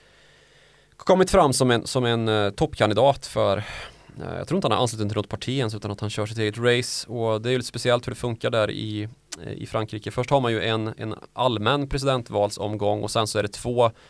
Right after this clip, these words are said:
de två vinnarna i, eh, de, de med flest röster i den omgången då som, som gör upp i ett slutrace. Och då blir det ju lite mer som i U S A då, att det blir, först ser det ut som en svensk valupptakt där alla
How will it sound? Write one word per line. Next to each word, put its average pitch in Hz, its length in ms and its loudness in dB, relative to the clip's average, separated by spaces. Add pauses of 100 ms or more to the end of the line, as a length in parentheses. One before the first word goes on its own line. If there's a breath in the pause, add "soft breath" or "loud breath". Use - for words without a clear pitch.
de 113 140 -4
två 113 200 0
vinnarna 110 560 0
i, 107 360 -2
eh, - 220 -4
de, 120 260 -4
de 120 100 -2
med 117 80 -2
flest 135 280 0
röster 120 280 -2
i - 20 -8
den 120 280 0
omgången 110 340 -4
då - 120 -10
som, - 280 -10 (380 soft breath)
som 107 200 -4
gör 101 100 0
upp 104 220 -2
i 101 100 -4
ett 101 100 -12
slutrace. 110 840 -2
Och 110 400 0 (640 soft breath)
då 113 200 -4
blir 117 160 0
det 104 60 0
ju 107 60 -2
lite 107 220 -4
mer 107 120 -2
som 104 160 -6
i - 40 -4
U 107 160 -4
S - 140 -6
A 110 120 0
då, 110 120 -6
att - 100 -10
det - 80 -16
blir, - 260 -10 (280)
först 147 300 0
ser 147 140 4
det 127 60 4
ut 117 160 0
som 117 180 -2
en 104 180 0
svensk 135 580 -2 (280)
valupptakt 117 800 2
där 110 80 2
alla 110 400 4